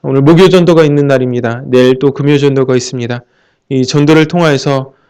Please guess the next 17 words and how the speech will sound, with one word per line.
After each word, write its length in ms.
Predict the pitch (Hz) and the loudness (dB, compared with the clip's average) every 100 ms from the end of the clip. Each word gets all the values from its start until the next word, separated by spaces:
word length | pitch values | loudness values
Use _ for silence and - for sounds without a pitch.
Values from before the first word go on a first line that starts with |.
| _ _ | _ _
아버지 300 | 135 143 151 | -2 0 2
하나님께서 880 | 147 143 143 147 139 139 135 139 139 _ _ _ | 2 0 0 -2 -2 0 0 -4 -10 _ _ _
이 100 | 127 | -12
전도에 420 | - 147 156 170 | -2 0 2 2
미련한 400 | 143 151 160 156 | 2 2 2 2
것으로, 680 | 147 143 151 143 139 135 139 _ _ _ - | 0 -2 0 2 2 -2 -10 _ _ _ -20
어, 80 | - - - - | -18 -16 -18 -18
사람을 500 | - 185 170 160 156 | -4 0 2 0 -2
구원하시고 920 | - 147 143 139 - - 131 127 - _ _ _ _ | 0 0 0 -4 -10 -6 -6 -6 -14 _ _ _ _
또한, 680 | 151 143 143 143 143 139 165 165 _ _ _ | 0 2 2 -2 -6 -10 -16 -20 _ _ _
어, 120 | - - - | -18 -16 -4
부르시고 520 | 147 160 - 156 143 | 0 0 0 2 4
열매 260 | 139 160 | 4 2
맺게 220 | 156 151 151 | -2 -2 -2
하신다는 440 | 143 156 147 143 | -4 -4 -2 -4
사실을 380 | 143 151 151 143 | -6 -10 -6 -6
기억하시면서 840 | - 139 - 131 131 117 127 120 | -4 -8 -8 -10 -10 -10 -10 -14